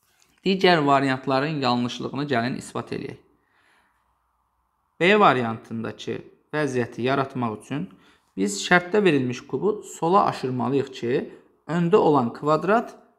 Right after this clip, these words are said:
C-də olan vəziyyətdə dayansın. Amma o şəkli sola aşırtdıqda, elə burada çəkdiyimiz kimi, x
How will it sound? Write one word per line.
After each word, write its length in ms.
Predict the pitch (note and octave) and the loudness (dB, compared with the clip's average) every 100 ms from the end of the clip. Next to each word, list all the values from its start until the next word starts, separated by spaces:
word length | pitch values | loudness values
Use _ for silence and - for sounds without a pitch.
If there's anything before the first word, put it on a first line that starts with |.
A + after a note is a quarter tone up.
| _ _ _ _ | _ _ _ _
C-də 360 | D#3 E3 E3 A3 | -2 0 2 0
olan 320 | - D#3+ F3 D3+ | 2 2 2 4
vəziyyətdə 420 | C#3 C3 B2+ G3+ | 2 0 -2 -2
dayansın. 420 | C3+ A2+ - - - _ _ _ - | -2 -2 -6 -14 -20 _ _ _ -4
Amma 260 | D3 E3+ | 0 0
o 60 | A3+ | 0
şəkli 340 | - F3+ - C#3+ | 0 -2 -2 -8
sola 320 | - C#3+ E3+ | -4 0 0
aşırtdıqda, 600 | G#3 G#3+ - C#3 - A2 - - _ | 0 -4 -6 -8 -8 -8 -10 -20 _
elə 140 | B2+ C3 | -8 -6
burada 200 | D3 F3+ - | -4 -4 0
çəkdiyimiz 480 | D#3 C#3 D3+ E3 - | 0 0 -4 -4 -6
kimi, 300 | D#3 F3+ G#3 - _ - | -4 -4 -4 -10 _ -8
x 280 | G#3 - | -8 -8